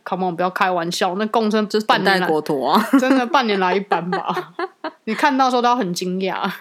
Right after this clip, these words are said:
Speaker 1: ，“哎，有公车哎。” <laughs> 我们今年还有体验了一次是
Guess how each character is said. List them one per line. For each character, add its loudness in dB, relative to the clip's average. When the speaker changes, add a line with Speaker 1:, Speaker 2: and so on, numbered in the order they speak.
Speaker 1:
，“哎， 4
有 2
公 -2
车 2
哎。” -4
<laughs> -20
我 0
们 2
今 2
年 2
还 0
有 2
体 -8
验 0
了 -4
一 -4
次 0
是 0